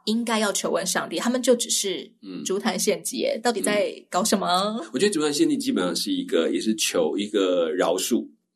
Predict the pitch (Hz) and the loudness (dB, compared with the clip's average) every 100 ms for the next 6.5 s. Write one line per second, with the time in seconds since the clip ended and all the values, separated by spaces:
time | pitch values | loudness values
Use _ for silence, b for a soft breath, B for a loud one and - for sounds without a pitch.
0 | - - 95 - 107 92 80 - - - | -16 -8 -2 0 4 4 2 0 -2 -4
1 | - 90 78 85 82 80 104 92 90 73 | -4 -2 -2 -2 -2 0 2 2 2 0
2 | 73 - 90 78 - _ _ - 151 180 | -2 -4 -4 -6 -8 _ _ 0 2 2
3 | 143 127 120 113 120 110 92 127 90 95 | 2 2 0 0 0 0 2 2 0 0
4 | 110 104 - B 117 127 147 98 101 113 | 0 0 -4 B 2 4 4 0 2 2
5 | 110 82 69 107 101 87 90 92 - 127 | 2 -2 0 2 2 0 -2 -6 2 6
6 | 107 95 85 80 | 6 2 -4 -6